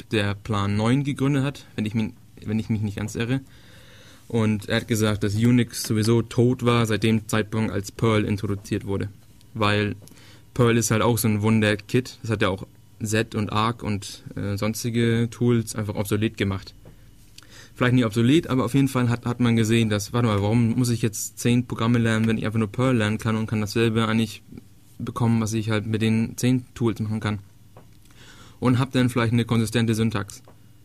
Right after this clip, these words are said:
Oder, ja gut, konsistent kann man natürlich jetzt argumentieren, aber du hast auf jeden Fall ein Tool, das kann halt zehn Dinge. Ja, das ist halt ein philosophischer Punkt. Kann man halt sehen, wie man möchte.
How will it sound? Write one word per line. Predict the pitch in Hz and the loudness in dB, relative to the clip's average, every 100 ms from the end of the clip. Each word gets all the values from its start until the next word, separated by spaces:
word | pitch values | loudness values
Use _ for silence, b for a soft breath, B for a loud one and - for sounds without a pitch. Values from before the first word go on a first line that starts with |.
| - - - - - - | -20 -20 -20 -20 -20 -12
Oder, | - 104 101 - | -4 -4 -4 -4
ja | 107 | -4
gut, | 104 | -2
konsistent | - 110 101 117 127 | -2 -2 2 0 2
kann | 117 | 2
man | 113 | 2
natürlich | 107 107 107 | 0 0 0
jetzt | 107 - - | -2 -4 -6
argumentieren, | 107 101 101 120 139 - | -2 -2 0 0 0 0
aber | 120 123 120 120 - - - - - | 0 0 0 -2 -10 -20 -20 -12 -6
du | |
hast | 120 | -2
auf | 117 | 0
jeden | 127 117 | 2 2
Fall | 120 113 113 - - - - - | 0 0 0 -4 -12 -20 -10 -4
ein | 113 | -4
Tool, | 113 123 123 123 - - - | -2 2 2 2 -2 -14 -8
das | 107 | -6
kann | - 113 | -2 -2
halt | 113 107 | -2 0
zehn | 120 113 | 0 2
Dinge. | 117 131 135 B B B B B B B B B - - - - - - - - - | 4 2 0 B B B B B B B B B -20 -20 -20 -20 -20 -20 -20 -14 -4
Ja, | 135 - B B - | -4 -4 B B -6
das | 113 | -2
ist | 107 | 0
halt | 110 | 0
ein | 104 | 0
philosophischer | 113 104 110 110 | 0 2 0 -2
Punkt. | 107 107 104 - - | -4 -4 -6 -12 -4
Kann | 113 | -2
man | 110 | 0
halt | 104 | 0
sehen, | 107 104 | 0 2
wie | |
man | 101 101 | 2 0
möchte. | 104 120 | -2 -4